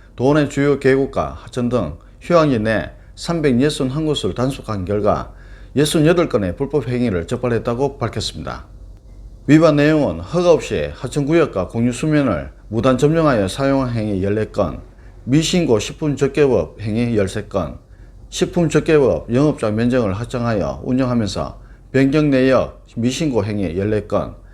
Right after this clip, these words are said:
신고하지 않고 숙박업을 운영한 행위 열여섯 건, 등록하지 않고 야영장을 운영한 행위 여덟 건, 신고하지 않고 유원시설을 운영한 행위 등 세 건입니다.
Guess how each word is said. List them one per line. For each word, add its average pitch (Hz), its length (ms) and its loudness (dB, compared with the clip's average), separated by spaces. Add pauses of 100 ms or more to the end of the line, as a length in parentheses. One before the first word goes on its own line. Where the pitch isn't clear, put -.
(260)
신고하지 160 480 4
않고 135 300 0
숙박업을 131 580 0
운영한 120 400 0
행위 104 400 -2
열여섯 117 400 2
건, 69 280 -10 (480)
등록하지 160 440 2
않고 104 460 0
야영장을 139 560 2
운영한 117 460 0
행위 107 280 -2
여덟 107 260 2
건, 64 280 -8 (600)
신고하지 165 500 4
않고 90 480 0
유원시설을 135 600 4
운영한 131 360 2
행위 110 240 0
등 85 420 -2
세 - 200 -6
건입니다. 90 760 -2